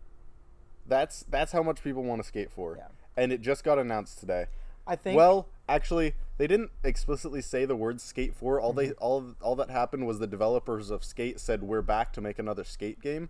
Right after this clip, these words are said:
Speaker 2: Yeah.
Speaker 1: So I hope it's not, like, a mobile game or something. It has
Speaker 2: They
Speaker 1: to be a Skate
Speaker 2: know
Speaker 1: four,
Speaker 2: that
Speaker 1: though. Yeah.
Speaker 2: they know no one wants a mobile game.
Speaker 1: Yeah.
Speaker 2: They know that. Yeah.
Speaker 1: So Skate four, one of my favorite video game series of all time, is happening.
Speaker 2: Uh, Skate three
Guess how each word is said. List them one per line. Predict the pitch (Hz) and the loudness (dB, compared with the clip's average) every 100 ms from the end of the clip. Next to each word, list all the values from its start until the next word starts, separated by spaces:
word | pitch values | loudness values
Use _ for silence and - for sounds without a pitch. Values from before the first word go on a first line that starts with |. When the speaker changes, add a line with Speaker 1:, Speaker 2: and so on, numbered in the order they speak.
| - | -6
Speaker 2:
Yeah. | 135 | -4
Speaker 1:
So | 120 | 2
I | 147 | 2
hope | 175 | 2
it's | 277 | -4
not, | - 226 | -6 -4
like, | 208 | -2
a | 120 | -4
mobile | 90 87 92 101 120 | -4 -6 -6 -4 -4
game | 120 123 127 | -4 -6 -8
or | |
something. | 120 127 127 135 135 - _ _ - - _ _ - | -10 -12 -10 -10 -12 -18 _ _ -20 -20 _ _ -2
It | 190 | 0
has | 165 156 | 8 8
Speaker 2:
They | 196 220 | 8 6
Speaker 1:
to | |
be | 226 | 6
a | |
Skate | 185 | 4
Speaker 2:
know | 185 190 185 | 8 8 8
Speaker 1:
four, | 190 | 8
Speaker 2:
that | 175 | 6
Speaker 1:
though. | 165 - | 4 0
Yeah. | 208 | 2
Speaker 2:
they | 214 196 | 4 4
know | 170 170 | 4 4
no | 156 143 | 4 0
one | 139 127 | -2 -4
wants | 127 127 127 | -4 -4 -6
a | |
mobile | 123 123 117 120 | -8 -8 -10 -10
game. | - - | -8 0
Speaker 1:
Yeah. | 127 | 0
Speaker 2:
They | 196 | 0
know | 165 127 | -2 -4
that. | 120 120 - - - - - - - - - - | -6 -10 -12 -16 -16 -18 -18 -20 -20 -20 -20 -12
Yeah. | - - - - | -10 -10 -14 -16
Speaker 1:
So | - 127 | -8 -4
Skate | 113 - 139 - | -4 -2 -4 -2
four, | 127 120 95 - - - - - - - - - | 0 0 -2 -8 -20 -20 -20 -20 -20 -20 -20 -18
one | - 117 120 | -2 0 0
of | 104 | 0
my | 117 | -2
favorite | 120 131 127 | 0 0 0
video | 113 117 120 | -2 -2 0
game | 117 | -2
series | 107 120 113 101 | -4 -4 -4 -2
of | |
all | 113 | 0
time, | 120 120 101 87 - - - - | 2 0 -2 -4 -18 -20 -20 -14
is | 104 101 | -10 -4
happening. | 110 95 90 78 - - - | -2 -2 -4 -14 -18 -20 -4
Speaker 2:
Uh, | 175 170 | 2 2
Skate | - - 214 233 - - | 2 -2 -2 -2 -12 -14
three | - 147 147 165 208 233 | -6 -4 -2 -2 -2 -6